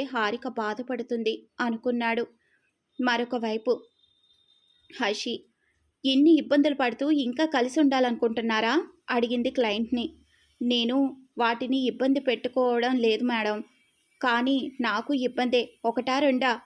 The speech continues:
ఎన్నెన్ని సర్దుకుపోవాలి?" అన్నాడు రాజ్. "సనా, ప్లీజ్ అలా మాట్లాడుకో. నువ్వు చెప్పేవి అసలు రీజన్స్ కావు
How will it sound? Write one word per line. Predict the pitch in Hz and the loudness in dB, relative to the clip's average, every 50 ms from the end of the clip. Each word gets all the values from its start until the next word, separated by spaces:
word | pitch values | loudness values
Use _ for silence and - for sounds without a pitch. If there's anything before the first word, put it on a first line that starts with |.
| - - | -6 -2
ఎన్నెన్ని | 262 254 254 262 294 285 - 285 | 0 2 2 2 2 2 2 0
సర్దుకుపోవాలి?" | 254 220 269 - 277 247 277 269 262 269 269 277 302 349 370 - _ _ _ _ _ _ - 233 | 0 0 0 -2 0 0 0 2 2 2 2 2 0 -2 -2 -6 _ _ _ _ _ _ -4 -2
అన్నాడు | 240 247 240 233 220 226 247 269 | 0 0 0 0 0 0 0 2
రాజ్. | 247 233 226 226 226 226 - - _ _ _ _ _ _ _ _ - | 2 2 2 2 0 -2 -6 -16 _ _ _ _ _ _ _ _ -16
"సనా, | - - 262 233 226 233 240 269 - - - | -4 0 0 0 2 0 -2 -2 -6 -10 -4
ప్లీజ్ | - 254 254 262 254 277 | -2 0 0 0 0 0
అలా | 240 233 220 226 | 0 0 0 0
మాట్లాడుకో. | 220 208 214 214 - 254 233 240 - 226 208 - - _ - - | 0 -2 -2 -2 -2 -4 -4 0 -2 -2 -2 -2 -10 _ -8 -2
నువ్వు | 254 262 254 | -2 -2 0
చెప్పేవి | 262 262 226 226 - 277 277 254 247 262 294 | 0 -2 -2 0 0 0 2 2 2 0 0
అసలు | 294 269 254 262 240 226 | 0 0 0 0 -2 0
రీజన్స్ | 214 226 233 240 233 247 240 247 | 0 -2 -2 -2 -4 -4 -6 -4
కావు | - 226 202 202 202 | -2 -2 -2 0 -2